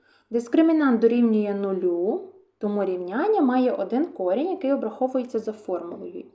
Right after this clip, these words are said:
Х дорівнює мінус Б, що ділиться на два а. Знайдемо цей корінь. Х дорівнює мінус b – це буде двійка. І два помножити на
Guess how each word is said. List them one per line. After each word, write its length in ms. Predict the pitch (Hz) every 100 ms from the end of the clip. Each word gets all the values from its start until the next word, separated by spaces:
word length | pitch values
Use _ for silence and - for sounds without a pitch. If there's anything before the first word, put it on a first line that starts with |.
| 233 220
Х 100 | 285
дорівнює 580 | 226 277 277 277 285 285
мінус 440 | 269 247 190 185 -
Б, 240 | 254 427
що 200 | - 226
ділиться 440 | 226 269 294 294
на 140 | 240 208
два 280 | 202 233 240
а. 100 | 185 214 - _ _ _ _ _ _
Знайдемо 480 | 226 311 359 247 226
цей 200 | 226 226
корінь. 420 | - 220 214 226 - _ _ _ _ _ _ 359 370
Х 80 |
дорівнює 720 | 240 277 226 180 180 190 190 220 - _ _ _ -
мінус 600 | 233 349 403 330 311 285
b – 400 | 214 220 190 175 - _
це 160 | - 196
буде 280 | 214 202 196
двійка. 680 | 196 185 180 180 - 269 403 - _ _ _ _ _ _ _ _ _ _ _ _ _ _ _ _ _ _ _ _ _ _ _ _ _ _ _ _ _ _ _ _ _ _ _ _ _ _ _ _ _ _ _ _ _ _ _ -
І 100 | 208
два 480 | - 226 294 466
помножити 800 | 453 226 208 202 247 320 330 320
на 340 | 233 202 233